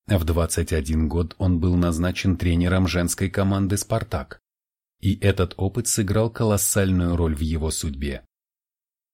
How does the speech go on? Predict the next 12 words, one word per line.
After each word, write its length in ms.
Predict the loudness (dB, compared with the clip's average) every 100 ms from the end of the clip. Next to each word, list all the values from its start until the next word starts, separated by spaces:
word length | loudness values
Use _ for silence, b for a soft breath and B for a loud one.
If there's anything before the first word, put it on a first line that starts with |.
| _
Эти 280 | 0 0 0
девушки 560 | 0 2 2 -2 -2
сделали 540 | -2 0 2 4 4 4
меня 380 | 4 4 2 2
лучшим 440 | 0 0 0 0
тренером 580 | 0 0 2 2 0 0 0
и 100 | 2
лучшим 420 | 2 0 0 0
человеком. 920 | 0 0 0 0 -2 -2 -4 -6 -12 _ _ _ _ _
Прошло 440 | -2 0 0 -2 -2
более 460 | 0 0 2 0 0
полувека, 840 | 0 0 0 2 0 0 -4 -6